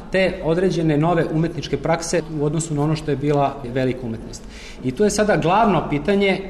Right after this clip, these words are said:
i zbog toga je značajna ova knjiga, što ona govori o estetici u odnosu na savremenost u kojoj postoji jedan takav pokušaj, koji sad pitanje da li će prevladati ili neće u odnosu na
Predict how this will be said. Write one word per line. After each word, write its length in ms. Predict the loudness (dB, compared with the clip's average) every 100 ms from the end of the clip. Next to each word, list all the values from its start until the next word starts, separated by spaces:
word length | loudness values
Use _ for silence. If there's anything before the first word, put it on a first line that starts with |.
| -2
i 260 | 0 2 -2 -8
zbog 260 | -6 -6 -4
toga 260 | -2 0
je 280 | 2 2 0 -4
značajna 520 | -2 -2 -2 -2 0
ova 100 | -2
knjiga, 420 | -2 0 0 0 -4 -14 -14
što 300 | -10 -4 -2 2
ona 220 | 2 2
govori 420 | 2 2 4 2 0 -4
o 60 | -4 -2
estetici 800 | -6 -2 -2 -2 -4 0 -2 -2 -6 -8
u 120 | -4 -2
odnosu 540 | 2 2 2 0 0 -2
na 260 | 0 0 -2 -6
savremenost 720 | 0 2 2 2 2 0 -4
u 40 | -2
kojoj 240 | 0 0
postoji 500 | -2 -2 0 2 2 2
jedan 320 | 0 0 -2
takav 280 | -2 -2 -4 -4
pokušaj, 460 | -6 -6 -6 -4 -4 -4
koji 180 | -4 -2
sad 220 | -4 -6 -6
pitanje 340 | -4 -2 -2
da 100 | -2
li 120 | -4
će 120 | -4
prevladati 580 | -8 -4 -2 -2 -4 -6
ili 120 | -6
neće 300 | -2 -4 -4
u 60 | -6
odnosu 320 | -6 -8 -10
na 80 | -12